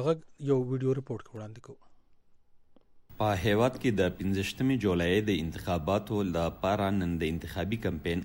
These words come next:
Speaker 2: آخري ورځ ده او انتخابي کمپاین کې د بیلابیل سیاسي ګوندونو او آزاد امیدوارانو په سوات کې د ووټرانو سره غټې غټې وعدې کړې دي. د کال دوه زره اته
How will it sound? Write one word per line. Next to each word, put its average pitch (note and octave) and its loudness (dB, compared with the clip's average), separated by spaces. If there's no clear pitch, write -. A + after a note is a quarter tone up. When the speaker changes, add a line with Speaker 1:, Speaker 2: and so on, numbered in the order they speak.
Speaker 2:
آخري F2+ -4
ورځ D#2 -4
ده B1 -4
او - -2
انتخابي G2 0
کمپاین G#2 -2
کې F#2 0
د E2 0
بیلابیل E2+ 0
سیاسي F2+ -2
ګوندونو F2+ 0
او D#2+ -2
آزاد G#2 0
امیدوارانو F2 -2
په - -6
سوات C3 2
کې A#2 0
د F2 4
ووټرانو F#2+ 0
سره E2+ 0
غټې G#2+ -2
غټې E2 -2
وعدې E2+ 2
کړې E2+ 2
دي. D2+ -4
د G2+ 4
کال D3 6
دوه A#2+ 2
زره G2 4
اته B2+ 0